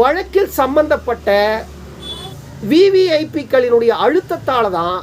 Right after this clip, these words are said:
ராமச்சந்திரன் அப்ரூவராக மாறல அப்படின்னு சொல்லப்படுது. இப்ப ராமச்சந்திரன் அப்ரூவராக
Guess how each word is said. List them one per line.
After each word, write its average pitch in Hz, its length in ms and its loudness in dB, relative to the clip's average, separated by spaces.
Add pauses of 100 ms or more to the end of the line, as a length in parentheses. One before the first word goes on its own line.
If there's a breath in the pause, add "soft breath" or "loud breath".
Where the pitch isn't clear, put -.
(140)
ராமச்சந்திரன் 233 760 0 (160)
அப்ரூவராக 220 720 0 (120)
மாறல 190 440 0
அப்படின்னு 147 340 -4 (360)
சொல்லப்படுது. 143 440 -4 (920)
இப்ப 285 160 0 (100)
ராமச்சந்திரன் 359 640 0
அப்ரூவராக 320 500 0